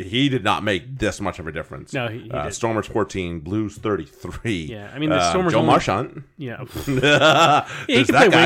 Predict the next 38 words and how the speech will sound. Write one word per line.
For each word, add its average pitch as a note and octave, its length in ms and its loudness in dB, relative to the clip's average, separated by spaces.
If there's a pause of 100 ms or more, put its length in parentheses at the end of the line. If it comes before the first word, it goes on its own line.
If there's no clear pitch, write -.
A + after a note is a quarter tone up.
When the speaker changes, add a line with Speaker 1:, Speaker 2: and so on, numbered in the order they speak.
(140)
Speaker 2:
play G#3 140 4
Speaker 1:
guy. G#3+ 80 -4
Speaker 2:
wing. G3 360 6
<laughs> - 40 -20
Speaker 1:
There's D3+ 220 2
that D#3+ 180 0
guy. G2+ 260 0
Speaker 2:
He B3 140 -4
can A3 100 -2
play G3 140 6
wing E3 200 6
a F#3 40 4
Speaker 1:
He - 20 4
Speaker 2:
little B2 160 2
Speaker 1:
can A#2 100 0
play C#3 100 2
Speaker 2:
bit. E2+ 40 -4
Speaker 1:
anywhere F#2+ 260 -4
he E2 60 -4
wants A2+ 280 -4
to, D#2+ 100 -8
I D#2 60 -8
Speaker 2:
Uh, - 40 -20
Speaker 1:
think. G2+ 280 -4 (100)
Speaker 2:
right, C#3 260 2 (120)
especially F#3 360 -2
with D#3+ 140 2
Ioane D#3 420 4
coming E3 240 -2
back, D3 320 2
that, C#3+ 220 -2
that D3+ 100 0
just C#3 160 -10
opened D#3+ 300 -4
up C3 140 -2
so F3+ 200 -2
much B2+ 300 -4
space - 500 -8